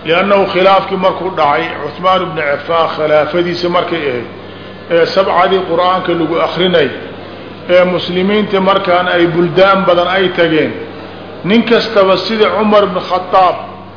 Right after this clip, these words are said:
iyo Hishaam ibn Hakiim sida dhex maraysa ay dhex marayso, iyo dad oo, ee, saxaabada ka mid ah Cuthmaan u yimidaanay waxay yidhaahdeen, "Waxaan u aragnaa inay fitna muslimiinta ka soo dhex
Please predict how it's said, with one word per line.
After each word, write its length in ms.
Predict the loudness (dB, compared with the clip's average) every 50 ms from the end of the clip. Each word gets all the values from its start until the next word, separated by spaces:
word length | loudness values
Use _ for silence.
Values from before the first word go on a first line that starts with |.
| -20 -20 -20 -20 -20 -20 -18 -12
iyo 220 | -8 -4 0 2 2
Hishaam 520 | 2 2 0 -2 -2 -2 0 0 0 0 -2 -4
ibn 200 | -6 -6 -6 -6 -6 -8 -8 -8
Hakiim 500 | -8 -8 -8 -6 -4 -2 0 0 -2 -2
sida 280 | -6 -6 -4 -4 -2
dhex 200 | -2 -2 -2 -2 -2 0 2
maraysa 320 | 4 4 4 2 0 -2
ay 120 | -4 -2 -2
dhex 180 | -2 -4 -2 0
marayso, 460 | 2 2 4 4 2 2 -2 -6 -8 -10 -14 -16 -16 -16 -16 -16 -18 -18 -18 -18 -18 -18 -18 -18 -8 -2
iyo 180 | 2 2 2 4 4 2
dad 160 | 0 0 0 -4
oo, 580 | -4 -2 0 0 0 0 -2 -2 -4 -6 -4 -2
ee, 320 | -2 -2 -2 -2 -4 -4
saxaabada 640 | -6 -8 -8 -6 0 2 2 2 4 2 0 0 0
ka 120 | -2 -4 -4 -4
mid 120 | -2 0
ah 140 | 0 0 0 0
Cuthmaan 360 | -2 -4 -2 0 2 2 2 2 0
u 20 | -2
yimidaanay 580 | -2 0 0 0 0 2 2 2 4 4 2
waxay 320 | 2 2 2 2 2 2 4 4
yidhaahdeen, 500 | 4 4 4 4 4 2 2 0 0 -2 -6 -10 -12 -16 -16 -18 -18 -18 -18 -20 -20 -20 -20 -20 -20 -20 -16 -8 -4
"Waxaan 340 | -4 -4 -2 -2 -2 0 0
u 120 | 0 2 2
aragnaa 380 | 2 2 0 0 -2 -2 -2 -2 -2 -4
inay 160 | -4 -4 -6
fitna 360 | -6 -6 -6 -6 -4 -2 -2 -2
muslimiinta 540 | -2 -2 -4 -4 -2 -2 -2 -2 -2 -2
ka 100 | -2 -2
soo 220 | -2 -2 0 0 2
dhex 180 | 2 0 0